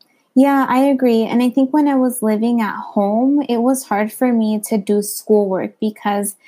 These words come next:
your parents don't necessarily understand, like, what you're doing and, um, what, what it means to be a graduate student. So when they saw that I was home, to, to them, maybe it felt like I was done with school and that, like,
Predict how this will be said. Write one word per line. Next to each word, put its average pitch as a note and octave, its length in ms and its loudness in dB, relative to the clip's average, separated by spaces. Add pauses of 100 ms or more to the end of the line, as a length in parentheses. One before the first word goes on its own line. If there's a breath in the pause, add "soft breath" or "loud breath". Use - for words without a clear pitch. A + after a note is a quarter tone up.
(200 soft breath)
your A#3+ 440 0
parents D4 480 0
don't B3 320 0
necessarily A3 840 -2
understand, G3+ 920 -4
like, G3 160 -6
what G3+ 260 -2
you're G#3 180 2
doing G#3 580 0
and, G#3+ 200 -2 (480 soft breath)
um, F#3+ 540 -4 (100)
what, A3 440 0
what A3 140 2
it A3 140 0
means G#3 320 -2
to - 140 -4
be G#3+ 160 -2
a G3+ 100 -2
graduate F#3+ 480 -4
student. G#3 380 -4
So A3+ 120 0
when G#3+ 220 0
they G#3 140 -2
saw G#3 260 0
that G#3 160 0
I G3+ 120 0
was G3 260 -4
home, B3+ 500 2 (640)
to, A3+ 440 0
to A3+ 160 0
them, G#3+ 520 0 (120)
maybe G#3 380 0
it - 140 -6
felt - 260 -2
like G3 200 -4
I G3 100 -2
was G3 220 -2
done G3 280 -2
with G3 160 -4
school G3 480 -2
and B3+ 220 0
that, G3+ 180 -4
like, F#3+ 260 -8